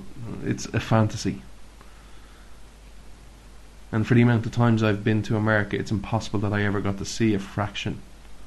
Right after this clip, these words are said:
of the America I talk about. And I always ask,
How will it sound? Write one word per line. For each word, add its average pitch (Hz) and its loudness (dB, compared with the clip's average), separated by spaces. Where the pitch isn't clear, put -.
of 104 2
the 107 2
America 101 0
I 101 -2
talk 98 -4
about. - -6
And 127 2
I 151 6
always 196 8
ask, 151 6